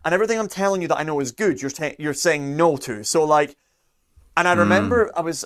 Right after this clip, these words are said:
Speaker 1: in Amer-, I'd been in America at this point for, like, six months, and I was, like, homesick, and I've got, I've got cats, and I missed the cats, and I was like,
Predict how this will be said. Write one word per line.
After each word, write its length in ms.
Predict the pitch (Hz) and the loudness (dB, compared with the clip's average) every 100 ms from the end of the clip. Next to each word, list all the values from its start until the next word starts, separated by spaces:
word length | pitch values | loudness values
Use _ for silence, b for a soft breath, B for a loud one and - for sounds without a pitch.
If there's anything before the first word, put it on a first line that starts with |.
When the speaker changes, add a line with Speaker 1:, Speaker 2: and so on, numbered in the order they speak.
| - | -4
Speaker 1:
in 100 | 196 | -2
Amer-, 220 | 208 180 | 0 -2
I'd 120 | 160 | -2
been 100 | 143 | -2
in 80 | 202 | -4
America 360 | 190 170 165 151 | -4 -4 -4 -4
at 100 | 135 | -6
this 120 | 135 | -8
point 320 | - 131 113 | -8 -8 -6
for, 100 | 139 | -6
like, 180 | 123 117 | -6 -6
six 300 | - 160 - | -6 -8 -4
months, 400 | 143 127 113 - _ | -4 -4 -6 -12 _
and 140 | 131 131 | -8 -4
I 60 | |
was, 200 | 127 123 | -4 -2
like, 160 | 131 127 | -2 0
homesick, 680 | 135 175 160 - 165 160 - | -2 -4 -4 -2 -2 -2 -4
and 140 | 131 127 | -4 -2
I've 220 | 127 - | -4 -2
got, 380 | 131 127 123 - _ _ _ - - | 0 2 0 -4 _ _ _ -10 -2
I've 140 | 147 | -2
got 160 | 147 - | -2 -8
cats, 560 | - 131 139 - - - | -10 -6 -4 -4 -6 -4
and 100 | 131 | -4
I 60 | |
missed 300 | 123 151 - | -4 -6 -8
the 80 | 143 | -10
cats, 460 | 139 131 127 120 - | -8 -6 -6 -6 -10
and 80 | 117 | -10
I 40 | |
was 160 | 113 117 | -8 -2
like, 240 | 123 123 | -2 -4